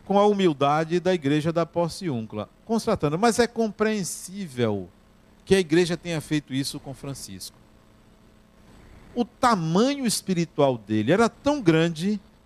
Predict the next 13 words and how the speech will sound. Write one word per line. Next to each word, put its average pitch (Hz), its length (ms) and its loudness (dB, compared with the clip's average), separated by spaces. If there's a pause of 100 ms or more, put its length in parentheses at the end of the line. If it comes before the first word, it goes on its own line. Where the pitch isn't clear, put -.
(260)
que 247 200 0
as 247 160 2
pessoas, 196 580 2
os 240 200 -6
homens 175 600 -2
da 196 160 2
época, 175 600 -2 (540)
não 262 380 4
conseguiriam 220 640 0
deixar 185 320 0
de 202 120 -4
reverenciar 214 800 0
isso. 139 400 -6